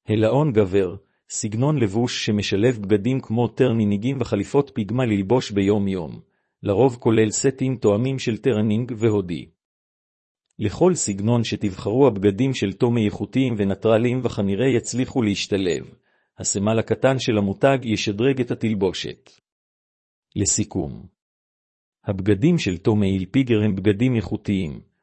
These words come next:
מוקפדים, ששומרים את רוח המותג שנים אחורה. הבגדים עצמם בצבעי כחול, אדום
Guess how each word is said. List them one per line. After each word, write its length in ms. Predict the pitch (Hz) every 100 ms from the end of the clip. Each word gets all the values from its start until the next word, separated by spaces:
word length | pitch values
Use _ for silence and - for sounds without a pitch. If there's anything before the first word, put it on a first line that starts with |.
| _ -
מוקפדים, 520 | 95 - 98 135 143
ששומרים 580 | - - 98 110 143 135
את 120 | -
רוח 340 | 123 131 -
המותג 400 | 107 101 - 139 120
שנים 400 | - 117 120 120
אחורה. 480 | - 95 82 62 - _ _ _ _ _ _ _ _ _ _
הבגדים 580 | 104 92 104 107 175 139
עצמם 400 | - 107 117 110
בצבעי 460 | 101 - 95 120 120
כחול, 380 | 107 - 135
אדום 440 | 104 98 110 117